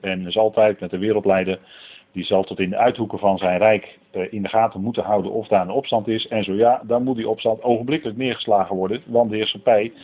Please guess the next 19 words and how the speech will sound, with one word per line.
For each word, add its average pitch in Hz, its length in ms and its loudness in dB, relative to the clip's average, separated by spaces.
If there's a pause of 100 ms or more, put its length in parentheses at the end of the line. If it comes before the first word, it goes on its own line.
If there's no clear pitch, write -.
(280)
van 160 240 -2
de 123 80 -4
leider 131 300 0
moet 143 160 -6
gehandhaafd 131 480 0
blijven. 98 440 -2 (1300)
En 117 200 2
dat 131 180 2
zal 117 220 4
hij 113 100 2
dan 101 180 0
doen. 139 260 -2
En 110 220 -4
dan 110 280 0 (120)
komen 117 320 0
we 104 180 2
aan 98 300 0
de 92 280 0 (540)
grote 113 640 0